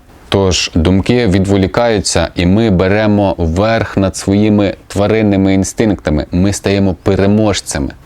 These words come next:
І це нова якість життя, нова ефективність людини. Адже давайте подумаємо, скільки сил, енергії і часу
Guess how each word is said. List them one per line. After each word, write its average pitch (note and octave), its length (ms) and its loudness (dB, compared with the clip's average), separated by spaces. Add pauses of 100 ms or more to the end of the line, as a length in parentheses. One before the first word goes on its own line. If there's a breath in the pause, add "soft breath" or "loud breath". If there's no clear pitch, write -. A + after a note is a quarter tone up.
(180)
І F2+ 80 0
це G#2+ 220 -2
нова G2+ 320 2
якість G2 460 0
життя, F#2 380 -2
нова E2+ 440 0
ефективність F#2+ 720 -2
людини. F2 440 0 (180)
Адже E2+ 280 0
давайте F2+ 440 0
подумаємо, F#2+ 560 0 (240 loud breath)
скільки G2 420 -2
сил, F#2+ 580 0
енергії F2+ 760 0
і F2+ 100 -2
часу A2 520 -2